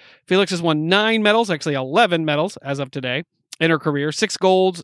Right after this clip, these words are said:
uh, seven, eight golds, and three silvers, dating back to her first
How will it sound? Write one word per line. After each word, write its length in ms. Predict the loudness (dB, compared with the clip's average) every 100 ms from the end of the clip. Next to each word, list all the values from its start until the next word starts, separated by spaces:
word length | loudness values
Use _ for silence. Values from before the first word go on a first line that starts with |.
| -4
uh, 220 | -2 -2
seven, 640 | -4 -6 -2 -2 -2 -4 0
eight 180 | 0 2
golds, 460 | 4 4 0 -6 _ _ _
and 180 | -2 -2
three 180 | 0 0
silvers, 440 | 2 0 0 -2
dating 240 | -2 -2 0
back 220 | -2 -2
to 100 | -6
her 100 | -6
first 340 | -4 -4 -6